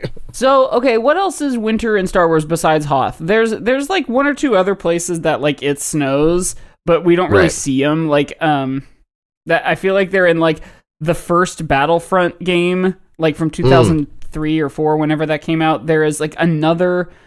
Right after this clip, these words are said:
Speaker 2: winter planet. Is it called Renvar? There's, there's another place that's, like, wintry.
Speaker 1: That, like, rings a bell, but I don't know for sure what the name is.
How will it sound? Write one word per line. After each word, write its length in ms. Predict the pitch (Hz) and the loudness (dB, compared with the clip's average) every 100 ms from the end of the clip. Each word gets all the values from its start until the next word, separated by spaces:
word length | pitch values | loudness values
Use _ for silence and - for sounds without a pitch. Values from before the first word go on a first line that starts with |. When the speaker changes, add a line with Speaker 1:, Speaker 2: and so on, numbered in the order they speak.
| _ _ _ _ _ _ 143 | _ _ _ _ _ _ -6
Speaker 2:
winter 360 | 151 160 196 | -2 -2 -4
planet. 220 | 185 202 - | -6 -6 -6
Is 100 | 180 | -6
it 60 | |
called 200 | - 285 | -4 -4
Renvar? 1080 | 160 135 175 214 214 160 151 175 196 196 170 | -4 -4 -4 -4 -4 -6 -4 -2 -4 -4 -2
There's, 220 | 196 185 | -2 0
there's 180 | 196 202 | -2 0
another 260 | 220 277 | 0 0
place 280 | 247 220 214 | 0 0 0
that's, 180 | 185 - | -2 -4
like, 120 | 156 | -4
wintry. 520 | 131 139 - - 110 - | -2 -4 -4 -12 -10 -2
Speaker 1:
That, 160 | 131 | 0
like, 160 | 160 123 | 2 2
rings 220 | 123 104 | 0 0
a 80 | 92 | 2
bell, 240 | 95 85 | 2 2
but 100 | 85 | 2
I 60 | 90 | 0
don't 160 | 110 | 2
know 140 | 101 95 | 2 0
for 120 | 92 | -2
sure 160 | - 90 | 0 0
what 80 | |
the 80 | 80 | 0
name 220 | 85 78 | -2 -2
is. 240 | 67 67 | -4 -8